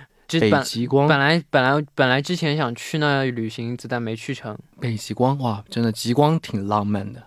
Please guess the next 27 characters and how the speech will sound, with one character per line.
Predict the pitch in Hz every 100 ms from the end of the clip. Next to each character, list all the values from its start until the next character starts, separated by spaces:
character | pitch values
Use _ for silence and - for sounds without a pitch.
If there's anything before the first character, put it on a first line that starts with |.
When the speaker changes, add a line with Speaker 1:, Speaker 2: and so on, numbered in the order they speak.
| _ -
Speaker 1:
很 | - - - -
漂 | - 139 110
亮。 | - -
Speaker 2:
对， | 107
对， | 104
对， | 101 98
对， | 101
对。 | 101 - 123 _ _ _
Speaker 1:
嗯。 | 139
Speaker 2:
但 | 127 120 110
大 | 143 135
家 |
都 | 135 127
说 | 139 131
去 | - - 139 131
要 | 123 117
看 | 127 123
极 | 113 113
光 | 120
的 | 123
话， | 120 107
一 |
般 | 110 135
是 | 135
去 | 143 -
冰 | 120 139 160
岛。 | 120 -